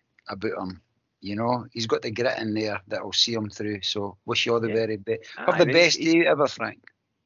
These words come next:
Speaker 2: Totally. And he's got good reasons to hear we spring the step this week as well. So.
Speaker 1: Aye. Got to say as well, the final here wee adventure.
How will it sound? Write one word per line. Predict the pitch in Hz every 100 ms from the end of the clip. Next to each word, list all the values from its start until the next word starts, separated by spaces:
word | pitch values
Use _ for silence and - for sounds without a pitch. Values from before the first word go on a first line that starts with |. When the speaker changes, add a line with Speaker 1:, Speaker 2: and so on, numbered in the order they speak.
| -
Speaker 2:
Totally. | 139 80 87 -
And | -
he's | 135 -
got | 139 -
good | 151 120
reasons | 120 110 101
to | 98
hear | 92
we | 82
spring | 85 - 92 85
the |
step | 78 - 92 -
this | - -
week | 80 -
as | -
well. | 85 80 _ -
So. | - - _ _ _ _ -
Speaker 1:
Aye. | 120 127 117 - - - - _
Got | -
to | 196
say | - 160
as | 127
well, | 151 180 139 - -
the | 127
final | 165 196 190 143
here | 147 135
wee | 143
adventure. | 131 127 165 - 104